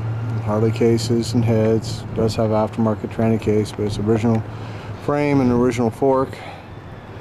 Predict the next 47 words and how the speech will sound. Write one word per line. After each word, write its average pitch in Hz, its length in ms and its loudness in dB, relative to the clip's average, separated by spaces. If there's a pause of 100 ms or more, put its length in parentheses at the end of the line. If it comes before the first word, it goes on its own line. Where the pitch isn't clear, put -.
(300)
This 120 120 0
is 117 80 0
how 117 120 4
he 120 160 4
built 120 300 2
it 127 80 -4
for 113 160 -2
one 117 100 4
of 107 100 -2
his 117 200 0
personal 110 400 0
bikes. 107 460 -2 (380)
I 107 100 -2
have 107 140 0
not 123 300 -2
yet 123 160 2
tried 120 220 0
to 110 60 -6
start 117 260 0
it 113 80 -6
myself 113 520 -2 (360)
or 113 120 2
ride 117 300 2
it, 98 180 -4
so - 120 -10
we're 101 160 -2
gonna 107 240 0 (100)
see 107 180 -4
how 98 180 -4
good 101 220 -4
I 104 100 0
am 101 180 0
at 104 220 -4
that. 104 260 -4 (460)
It's - 160 -14
a 127 40 0
nice 131 120 0
little 135 140 2
bobber 123 340 2
set 120 180 0
up 117 100 0
for 113 120 0
him. 120 240 4
He's 117 140 2
about 107 240 0
six - 260 -4
five, 107 640 -2